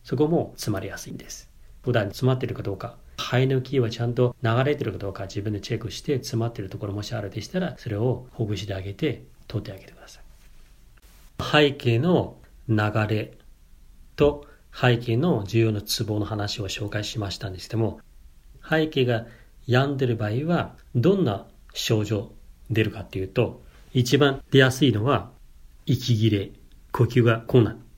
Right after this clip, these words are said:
咳が出ます。鼻水が出ます。鎖骨のあたり痛いといった症状があります。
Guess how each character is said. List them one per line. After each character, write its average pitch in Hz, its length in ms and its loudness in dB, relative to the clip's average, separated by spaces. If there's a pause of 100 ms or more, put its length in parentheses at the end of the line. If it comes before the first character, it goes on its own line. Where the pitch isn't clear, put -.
(280)
咳 131 400 4
が 92 100 -6
出 101 120 0
ま - 160 -6
す。 - 220 -14 (580)
鼻 123 340 2
水 117 240 4
が 110 220 0 (220)
出 104 120 0
ま 92 160 -8
す。 - 240 -20 (500)
鎖 - 240 0
骨 131 300 4
の 127 340 4
あ 135 100 4
た 113 120 4
り 95 200 -6
痛 110 280 2
い 92 100 -4 (560)
と 156 80 6
い 135 60 8
っ - 20 4
た 123 80 2
症 110 140 0
状 101 100 -4
が 101 100 -8
あ - 40 -12
り - 80 -12
ま - 120 -14
す。 - 140 -20